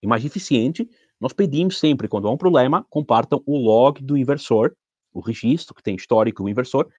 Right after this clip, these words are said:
com a Huawei, ok? Então, aí com o aplicativo também é possível fazer o download desse registro, desse log do inversor, que tem toda a informação histórica de como o inversor esteve funcionando. Então, aqui, a gente vai poder ver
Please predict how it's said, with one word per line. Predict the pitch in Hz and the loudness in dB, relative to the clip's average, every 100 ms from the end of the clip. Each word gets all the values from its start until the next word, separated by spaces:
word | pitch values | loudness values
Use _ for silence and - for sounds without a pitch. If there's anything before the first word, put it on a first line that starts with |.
| _ _ | _ _
com | - | -2
a | 180 | 4
Huawei, | 147 85 - _ _ | 4 2 -6 _ _
ok? | 107 113 _ _ - | -10 -10 _ _ -10
Então, | 95 127 | -2 0
aí | 135 | 0
com | 135 131 | 0 -2
o | |
aplicativo | 131 147 165 - 123 123 | -2 -4 -6 -2 0 0
também | 165 127 131 | -2 2 0
é | |
possível | 135 - - 180 165 | 0 -8 -4 0 2
fazer | 127 123 | 2 2
o | 113 | 4
download | 113 107 107 110 104 92 _ _ _ _ - | 2 2 2 2 0 -4 _ _ _ _ -10
desse | 98 - 98 | -10 -8 -10
registro, | 92 104 113 135 - 110 | -10 -8 2 2 2 -6
desse | 98 - | -8 0
log | 98 127 156 | 6 6 4
do | 110 | 0
inversor, | 107 139 - 85 - _ _ | 0 0 2 2 0 _ _
que | - | -6
tem | 175 | 0
toda | 180 175 | 2 2
a | |
informação | 185 170 170 170 | 2 0 0 0
histórica | 175 - 139 175 269 277 _ _ | 0 4 6 4 -2 -10 _ _
de | - | -4
como | 165 | 0
o | |
inversor | 165 170 160 147 | 4 4 4 2
esteve | 165 - | 2 -2
funcionando. | 151 226 220 104 - _ _ _ _ _ - | -2 0 2 0 -2 _ _ _ _ _ 0
Então, | 135 - | 0 0
aqui, | 160 151 196 247 _ _ _ - | -2 0 0 -2 _ _ _ -2
a | 120 | 0
gente | 143 135 | 0 0
vai | 131 135 | 2 2
poder | 147 135 139 | 2 2 2
ver | 113 123 180 | 4 6 4